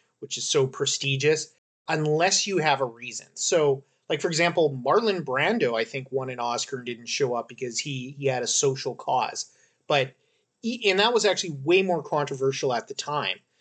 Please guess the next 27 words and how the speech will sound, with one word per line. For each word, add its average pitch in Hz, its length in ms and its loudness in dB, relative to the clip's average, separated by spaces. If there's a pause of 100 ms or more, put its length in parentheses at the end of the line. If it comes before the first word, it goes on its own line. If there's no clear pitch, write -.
(260)
You 131 80 -4
know, 131 40 0
it 127 40 2
was 120 140 -6
a - 160 -16
social 151 440 0
cause, 131 460 2
and 120 80 -12
I 120 80 -10
think 120 120 -18
he 120 80 -20
said, 120 340 -4
you 113 220 -18
know, 113 80 -6
that's 117 160 -6
why 120 140 -4
he 120 40 -6
wasn't 113 280 -12
showing 120 320 -4
up 113 120 -12
to - 80 -12
get 120 120 -10
his 113 160 -6
Oscar 113 340 -4
for 131 160 -10
The 120 60 -12
Godfather. 113 800 -4